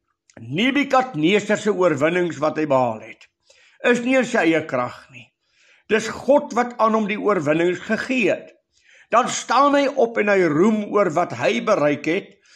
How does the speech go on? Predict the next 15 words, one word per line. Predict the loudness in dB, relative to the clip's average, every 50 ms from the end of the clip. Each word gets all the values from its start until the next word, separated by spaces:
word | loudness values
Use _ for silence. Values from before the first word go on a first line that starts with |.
| _ _ _
so | -16 -2 2 4 4 4
asof | 4 4 4 4 2 4 2 0 -2 0 0
dit | -2 -2 -2
sy | -6 -8 -4 0 0 2 2 0 -2 -4
krag | -4 -2 -2 -2 -2 -6 -10 -12
is. | -14 -14 -14 -14 -18 -20 _ _ _ _ _ _ _ _
En | -16 -4 0
dan | 2 2 2 0 -4 -6
trek | -2 0 0 0 0 -2 -2
die | -4 0 0 2
Here | 2 2 0
dit | -2 -2
maar | -4 -2
net | -2 -2 -4 -4
terug. | -4 -2 -2 -2 -2 -4 -8 -16 -20